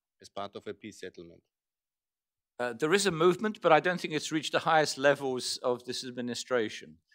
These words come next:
Speaker 2: Um, also remember, even when our administration is supportive of nato membership, there are other countries in Europe that have to be convinced of this. There are some holdouts still. Uh, certainly,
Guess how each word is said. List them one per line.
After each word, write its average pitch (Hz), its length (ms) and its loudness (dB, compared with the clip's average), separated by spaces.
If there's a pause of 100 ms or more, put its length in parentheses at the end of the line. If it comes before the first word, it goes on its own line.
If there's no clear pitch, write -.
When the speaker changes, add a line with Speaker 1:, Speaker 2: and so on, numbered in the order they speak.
(300)
Speaker 2:
Um, 110 640 0 (440)
also 175 320 4
remember, 143 960 4
even 160 420 -4
when 139 340 2
our 135 180 4
administration 127 920 -2
is - 160 -6
supportive 147 500 -4
of 117 140 -10
nato 113 300 -4
membership, 107 520 -6
there 117 160 0
are 117 100 2
other 127 200 -2
countries 113 480 -8
in 117 140 -8
Europe 120 320 0
that 104 160 -2
have 113 180 -6
to 117 80 -12
be 107 140 -12
convinced 110 540 -8
of 95 120 -14
this. 90 200 -10
There 104 140 -6
are 104 80 -4
some 123 240 -2
holdouts 110 640 0
still. 85 460 -4 (520)
Uh, 117 240 -2
certainly, 160 600 2